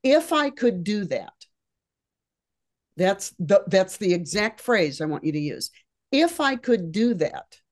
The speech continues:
what else of value would you be able to offer me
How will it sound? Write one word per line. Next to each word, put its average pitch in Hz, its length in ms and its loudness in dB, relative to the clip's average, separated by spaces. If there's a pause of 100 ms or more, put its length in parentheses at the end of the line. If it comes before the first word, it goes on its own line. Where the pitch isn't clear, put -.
(1080)
what 214 320 4
else 294 300 2
of 214 160 0
value 208 400 0
would 165 200 -2
you 180 120 -4
be 175 180 0
able 160 200 -2
to - 140 -12
offer 175 380 -2
me - 280 -16